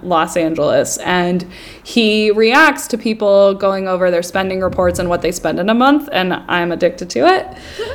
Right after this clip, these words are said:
Speaker 1: Uh,
Speaker 2: I would love that.
Speaker 1: <laughs> Oh, it's so great. And Graham is just very likable, especially if you're a frugal person.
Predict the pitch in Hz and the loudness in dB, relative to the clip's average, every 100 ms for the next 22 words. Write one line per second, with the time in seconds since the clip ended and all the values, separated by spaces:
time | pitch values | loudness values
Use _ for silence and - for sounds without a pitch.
0 | - - 233 226 220 226 311 403 - - | -4 2 6 6 6 4 6 6 4 -2
1 | 190 185 190 185 165 - - 269 269 269 | -8 -10 -8 -6 -4 -6 -2 6 8 8
2 | 269 262 - - 247 254 247 247 240 202 | 6 4 -2 0 2 2 2 2 0 0
3 | 233 226 247 247 262 277 269 247 226 190 | -2 -2 0 0 0 -2 -2 -4 0 2
4 | 190 185 170 175 190 208 208 208 202 196 | 2 2 0 2 0 2 2 0 -2 -2
5 | 196 196 190 185 185 185 180 185 175 190 | -2 -2 0 0 0 -2 2 2 0 -2
6 | 180 226 220 226 240 247 | -2 0 0 2 0 -2